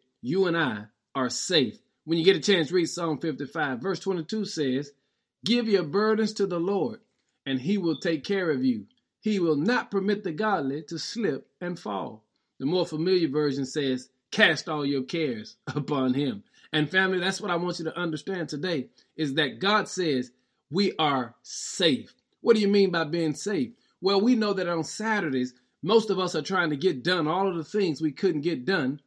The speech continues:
throughout the week. The problem is the list becomes so long that we get frustrated because we can never complete everything that's on the list. Don't worry about it today because the Lord says, "Be, be reminded you're safe. Cast all your cares,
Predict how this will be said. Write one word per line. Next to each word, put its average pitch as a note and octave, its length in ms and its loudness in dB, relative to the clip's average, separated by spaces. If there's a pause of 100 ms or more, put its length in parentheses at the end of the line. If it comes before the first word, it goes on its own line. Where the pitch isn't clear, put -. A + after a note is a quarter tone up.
throughout D3+ 420 -2
the F#3 80 0
week. G3 320 2 (320)
The D3 80 -6
problem F3+ 400 0
is F3 300 2 (240)
the D3+ 80 2
list G#3 240 6
becomes F3+ 400 -4
so F#3+ 160 -2
long F3 500 2 (220)
that F3+ 140 0
we F#3+ 140 4
get F3 160 4
frustrated F#3 840 0 (180)
because E3 260 0
we F#3+ 140 -2
can D#3 200 0
never G#3 220 2
complete G3 640 0
everything C#3+ 720 2
that's C#3+ 260 -6
on D3+ 200 2
the C#3 100 0
list. D3 400 0 (400)
Don't E3 240 4
worry F#3 200 2
about D3 260 0
it B2 100 -4
today C3 400 -2 (240)
because C3 220 -2
the B2 60 0
Lord E3 280 4
says, C#3 340 -2
"Be, B2+ 200 -2 (140)
be F#3 200 2
reminded E3+ 640 0 (260)
you're D3 220 2
safe. C3+ 480 2 (380)
Cast B3+ 360 2
all G3+ 220 4
your F3+ 180 2
cares, C#3+ 500 -2